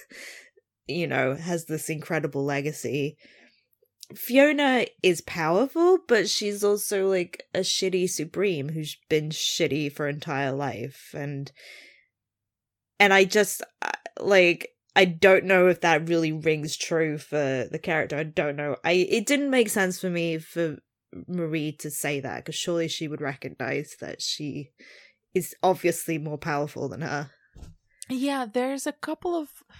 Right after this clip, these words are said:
Speaker 2: uncharacteristic moments of weakness from both of them.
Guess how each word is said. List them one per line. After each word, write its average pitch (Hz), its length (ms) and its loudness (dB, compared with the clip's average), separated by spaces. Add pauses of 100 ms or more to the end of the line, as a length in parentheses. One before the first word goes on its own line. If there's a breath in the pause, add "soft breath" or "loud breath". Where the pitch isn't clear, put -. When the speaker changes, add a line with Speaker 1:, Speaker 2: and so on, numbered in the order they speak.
(580 soft breath)
Speaker 2:
uncharacteristic 226 1300 -4
moments 175 600 0
of 156 160 -8
weakness 185 440 -8
from 170 200 0
both 147 280 -6
of 202 140 -6
them. 285 260 -8